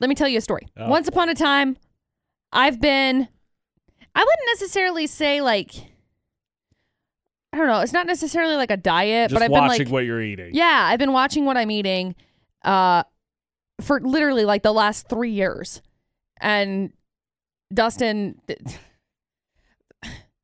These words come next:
Speaker 1: Camille, I went and trained with Camille, and Dustin was training with Camille at one point, and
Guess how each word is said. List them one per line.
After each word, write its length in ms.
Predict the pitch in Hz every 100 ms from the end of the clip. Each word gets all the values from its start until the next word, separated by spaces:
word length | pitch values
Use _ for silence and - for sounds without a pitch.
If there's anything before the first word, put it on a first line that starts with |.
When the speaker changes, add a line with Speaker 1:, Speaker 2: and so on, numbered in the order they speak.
| _ _ -
Speaker 1:
Camille, 320 | 302 349 320
I 140 | 247
went 160 | 285 302
and 80 | 262
trained 280 | 294 269 262
with 120 | 254
Camille, 420 | - 240 226 214
and 180 | 160 220
Dustin 280 | 220 240 262
was 120 | 226
training 280 | - 226 220
with 140 | 208
Camille 280 | - 226 202
at 60 | 180
one 180 | 208 208
point, 360 | 214 190 190
and 440 | - 190 190 185